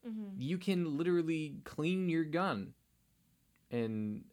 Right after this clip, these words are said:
Speaker 2: uh, Red Dead Redemption two, and there's a whole thing about cleaning your gun. Um, there's a whole thing about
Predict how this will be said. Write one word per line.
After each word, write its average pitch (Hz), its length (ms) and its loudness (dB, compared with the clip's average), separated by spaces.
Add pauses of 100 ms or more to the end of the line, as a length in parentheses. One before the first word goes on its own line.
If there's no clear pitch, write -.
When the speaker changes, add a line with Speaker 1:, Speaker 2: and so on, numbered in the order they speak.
Speaker 2:
uh, 107 340 -2
Red 107 200 0
Dead 107 160 0
Redemption 107 400 -2
two, 101 280 -4
and 101 100 -2
there's 113 180 -2
a 113 80 -4
whole 123 140 0
thing 135 240 0
about 131 180 2
cleaning 139 340 -2
your 135 120 0
gun. 131 400 -2 (600)
Um, 104 440 0
there's 107 160 -6
a 110 60 -4
whole 120 160 2
thing 127 280 -2
about 123 460 0